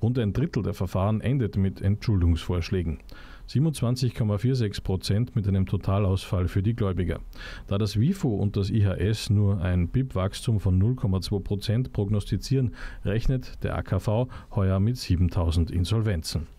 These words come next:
Bei den Privatinsolvenzen sieht es erfreulicher aus. Es werden mit viertausendsechshundert Verfahren um ein Komma zwei fünf Prozent mehr eröffnet als im Vorjahreszeitraum.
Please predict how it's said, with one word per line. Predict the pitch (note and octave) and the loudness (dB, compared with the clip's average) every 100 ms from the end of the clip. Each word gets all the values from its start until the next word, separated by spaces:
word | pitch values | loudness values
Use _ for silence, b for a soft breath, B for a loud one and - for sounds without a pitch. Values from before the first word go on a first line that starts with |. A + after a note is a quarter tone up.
| B B B B - | B B B B -4
Bei | A2 | 0
den | A#2 | 2
Privatinsolvenzen | A2+ B2+ C3 F3+ F3 C3+ C3 G#2+ G2 A#2+ - A2 | 2 2 0 0 0 2 2 2 2 0 0 0
sieht | G2+ G2 | 2 2
es | G#2 G#2 | 0 0
erfreulicher | B2+ - G2 A#2+ A2 G2+ | -4 0 0 2 0 0
aus. | D2 F2 - - B B - | 0 -2 -2 -4 B B 2
Es | - | 2
werden | F#2+ G2+ | 2 2
mit | G2 | 2
viertausendsechshundert | C#3 C#3+ G#2 G2 A#2 A#2 B2 G2 F2+ | 0 0 0 0 0 -2 0 0 0
Verfahren | G2 G#2 G#2 A#2+ | -2 2 2 2
um | G2+ | 2
ein | F2+ A2 | 2 0
Komma | A#2 F#2 F2 | 2 0 2
zwei | - G2 | 0 0
fünf | - A#2+ - | 2 -2 0
Prozent | - F#2+ - F#2+ F#2+ | -2 -2 0 0 2
mehr | F#2+ | 2
eröffnet | F#2 G2+ F#2+ - G2 | 2 0 0 0 0
als | F#2 F2+ | 0 2
im | A#2 | 0
Vorjahreszeitraum. | A2 G#2 F#2+ F#2 F2+ F2+ - F2+ F2+ E2+ | 2 2 4 4 2 0 0 0 0 0